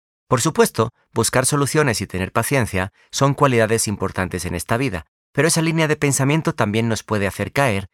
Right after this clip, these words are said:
en una visión distorsionada de la realidad.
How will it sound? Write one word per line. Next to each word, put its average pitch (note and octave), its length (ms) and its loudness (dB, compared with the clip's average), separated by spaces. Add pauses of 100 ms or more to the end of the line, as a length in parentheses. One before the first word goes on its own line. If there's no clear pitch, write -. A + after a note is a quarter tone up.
(180)
en B2+ 180 -2
una F3 160 2
visión B2+ 320 0
distorsionada G2 720 -2
de G2 100 -2
la F#2+ 100 -2
realidad. F2+ 400 -4